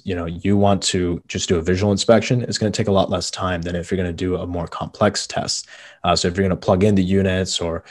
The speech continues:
use the units or test for leaks, things like that, it's gonna take a lot more time to test those units.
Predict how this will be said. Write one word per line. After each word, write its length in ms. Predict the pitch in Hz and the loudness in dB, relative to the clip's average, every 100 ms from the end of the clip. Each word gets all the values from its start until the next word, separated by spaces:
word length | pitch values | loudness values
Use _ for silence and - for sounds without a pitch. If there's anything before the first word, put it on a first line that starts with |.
| - - | -12 0
use 260 | 98 101 | 4 4
the 100 | 92 | 4
units 460 | 90 92 90 90 - | 2 2 2 0 -2
or 60 | |
test 300 | 87 98 92 - | -2 0 0 0
for 80 | |
leaks, 380 | 85 90 90 - | -2 0 -2 -2
things 180 | 92 85 | -2 -2
like 160 | 85 - | -2 -2
that, 180 | 85 | -2
it's 80 | 87 | -2
gonna 140 | - 98 | 0 0
take 160 | 113 | 2
a 60 | 101 | 2
lot 240 | 90 85 | 2 0
more 160 | 92 87 | -2 -2
time 260 | - 92 | -2 -4
to 80 | 85 | -4
test 300 | 82 85 - | -6 -6 -6
those 200 | 85 85 | -6 -2
units. 360 | 98 98 78 | 0 0 -2